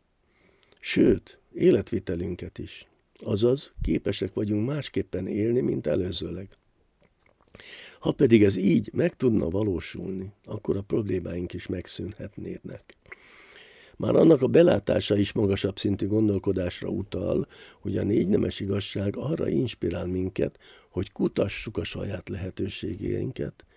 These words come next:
azt, hogy mi az, ami tőlünk függ.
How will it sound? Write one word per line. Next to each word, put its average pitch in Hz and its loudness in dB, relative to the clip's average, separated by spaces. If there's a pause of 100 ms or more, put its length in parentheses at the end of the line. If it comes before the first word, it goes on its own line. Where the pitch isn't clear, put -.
(240)
azt, 104 -2
hogy 90 -4
mi 107 2
az, 107 -2
ami 117 0 (200)
tőlünk 90 -2
függ. - -8